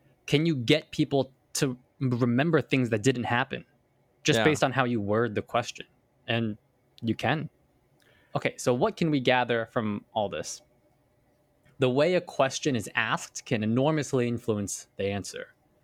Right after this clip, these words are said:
Speaker 1: And it can even influence your memory of events a week later. So they propose two kinds of information go into one's memory for a complex event.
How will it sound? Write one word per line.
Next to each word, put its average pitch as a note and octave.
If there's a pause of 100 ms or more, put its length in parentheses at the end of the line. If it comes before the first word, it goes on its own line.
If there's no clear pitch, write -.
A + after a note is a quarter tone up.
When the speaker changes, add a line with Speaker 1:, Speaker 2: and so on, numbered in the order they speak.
(760)
Speaker 1:
And B2
it B2
can A#2+
even C#3
influence C3+
your A2
memory G#2+
of G2+
events G2
a G#2+
week A2
later. G#2+ (400)
So A2 (120)
they D3
propose C3+
two -
kinds C3+
of B2
information A2+ (920)
go B2
into A#2
one's A2+
memory G#2+
for G#2
a G2+
complex -
event. G2